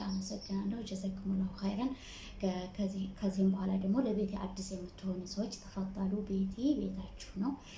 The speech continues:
እ፣ የኔ ቤት የእናንተ ቤት ነው ማለት ነው። ስለዚህ፣ እ፣ ከዚህ በኋላም ሰብስክራይብ እና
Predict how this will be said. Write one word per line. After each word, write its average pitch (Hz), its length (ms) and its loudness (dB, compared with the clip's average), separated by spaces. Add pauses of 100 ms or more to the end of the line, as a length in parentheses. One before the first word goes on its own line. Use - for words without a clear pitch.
(360)
እ፣ 190 120 -4 (960)
የኔ 190 220 6
ቤት 190 180 0
የእናንተ 196 380 0
ቤት 190 240 -4
ነው 208 140 0
ማለት 220 320 -4
ነው። 190 140 -8 (460)
ስለዚህ፣ 196 420 -2 (140)
እ፣ 196 240 -4
ከዚህ 190 280 -6
በኋላም 190 360 -2
ሰብስክራይብ 196 500 -4
እና 190 140 2